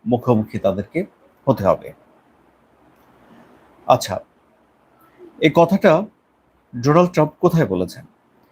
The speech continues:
তিনি শুক্রবার তার নিজের মালিকানাধীন সামাজিক যোগাযোগ মাধ্যমে একটা স্ট্যাটাস দিয়েছেন এবং তিনি সেই স্ট্যাটাসে বলেছেন যে রবিবার সন্ধ্যা ছয়টা, মানে ওয়াশিংটন ডিসির সময় অনুযায়ী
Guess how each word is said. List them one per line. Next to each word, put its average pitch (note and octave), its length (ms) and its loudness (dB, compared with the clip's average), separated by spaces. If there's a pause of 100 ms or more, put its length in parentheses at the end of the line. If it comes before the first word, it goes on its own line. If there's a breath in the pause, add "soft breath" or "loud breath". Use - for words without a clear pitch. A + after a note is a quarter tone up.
(480 soft breath)
তিনি F#3+ 180 6
শুক্রবার F3+ 520 4 (220)
তার C3+ 180 6 (100)
নিজের C3+ 300 2
মালিকানাধীন B2+ 720 2
সামাজিক C3 480 0
যোগাযোগ A2+ 420 0
মাধ্যমে G#2+ 420 -2 (540)
একটা - 200 -4
স্ট্যাটাস C#3+ 460 0
দিয়েছেন A#2+ 360 -2 (1040)
এবং B2+ 280 4 (500)
তিনি F#3+ 200 8
সেই F3 220 0
স্ট্যাটাসে C3+ 440 -4
বলেছেন A#2 440 -2
যে D3+ 120 2
রবিবার D3+ 460 4 (540)
সন্ধ্যা F3 440 2
ছয়টা, G#2 440 -2
মানে A2+ 260 -2
ওয়াশিংটন C#3+ 640 2
ডিসির B2+ 380 -2
সময় A#2 360 -2
অনুযায়ী G2+ 400 -2